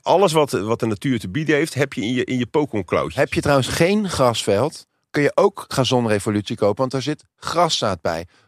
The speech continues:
Speaker 2: Koop eens zo'n zak en gooi, strooi eens overal.
Speaker 1: Waar? Ga eens bij je opa in
Speaker 2: Ga
Speaker 1: het
Speaker 2: eens als
Speaker 1: verjaar-,
Speaker 2: een soort
Speaker 1: verzorgingstehuis en
Speaker 2: Sinterklaas of met,
Speaker 1: Ja.
Speaker 2: met zijn pietenbende.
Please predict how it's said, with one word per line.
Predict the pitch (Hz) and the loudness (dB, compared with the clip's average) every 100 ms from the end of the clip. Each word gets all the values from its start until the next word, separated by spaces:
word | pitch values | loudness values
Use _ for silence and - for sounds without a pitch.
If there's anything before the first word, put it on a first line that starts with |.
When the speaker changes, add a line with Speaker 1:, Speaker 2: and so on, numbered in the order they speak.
| _ | _
Speaker 2:
Koop | 175 202 - | 0 0 0
eens | - | -4
zo'n | 165 | 0
zak | 156 156 147 | 2 2 -2
en | 135 | -6
gooi, | - 156 151 | -2 0 0
strooi | - - 143 147 | -4 -4 0 2
eens | 151 131 | 0 0
overal. | 147 156 139 131 - | 0 0 -2 -4 -4
Speaker 1:
Waar? | 113 139 123 87 | -2 -2 -2 -4
Ga | 143 | -2
eens | 156 151 | -2 0
bij | 151 | 0
je | 156 | 2
opa | 160 165 151 135 | 2 2 0 2
in | 139 | 0
Speaker 2:
Ga | |
Speaker 1:
het | 170 | 0
Speaker 2:
eens | 180 | 0
als | - | 0
Speaker 1:
verjaar-, | 160 180 | 2 0
Speaker 2:
een | - | 0
soort | 160 | 0
Speaker 1:
verzorgingstehuis | 156 196 185 151 165 156 | 2 0 0 0 0 0
en | 160 | 2
Speaker 2:
Sinterklaas | 180 160 151 156 147 | 2 2 2 0 -2
of | 139 | -4
met, | 143 147 | -2 -2
Speaker 1:
Ja. | 214 135 | 0 0
Speaker 2:
met | 139 143 | -2 -2
zijn | 151 127 | -2 -2
pietenbende. | - 175 165 135 131 143 139 | -2 -2 -2 2 0 2 0